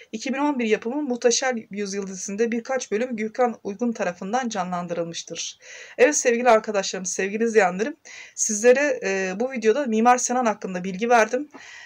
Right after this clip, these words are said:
Tarihi dizileri izleyiniz. Ee, özellikle Osmanlı, e, İmparatorluğu'nda geçen olayların anlatılması açısından.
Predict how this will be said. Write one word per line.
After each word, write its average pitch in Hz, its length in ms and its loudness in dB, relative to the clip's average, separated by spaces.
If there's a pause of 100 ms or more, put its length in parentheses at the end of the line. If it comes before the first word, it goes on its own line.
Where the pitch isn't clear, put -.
(160)
Tarihi 226 400 4
dizileri 220 380 4
izleyiniz. 214 800 0
Ee, 185 480 -2
özellikle 196 600 2
Osmanlı, 190 800 -4
e, 175 560 -6
İmparatorluğu'nda 185 800 -6
geçen 175 280 -6
olayların 175 420 -2
anlatılması 185 560 -6
açısından. 175 560 -4